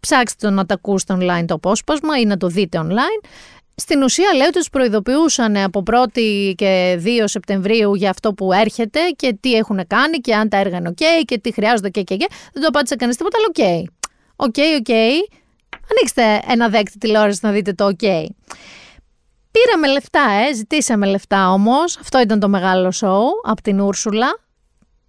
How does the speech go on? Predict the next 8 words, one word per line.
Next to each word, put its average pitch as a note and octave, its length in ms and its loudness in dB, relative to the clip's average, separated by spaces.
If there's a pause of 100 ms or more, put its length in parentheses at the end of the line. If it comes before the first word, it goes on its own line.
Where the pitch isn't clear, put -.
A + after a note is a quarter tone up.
(400)
Και D4+ 120 -8
τα D#4+ 120 -2
πήραμε. D#3+ 540 0 (460)
Δύο D4 300 0
κόμμα F4 320 -2
δύο F4 300 2 (340)
δις, D4+ 280 2
λέει, F#3+ 340 2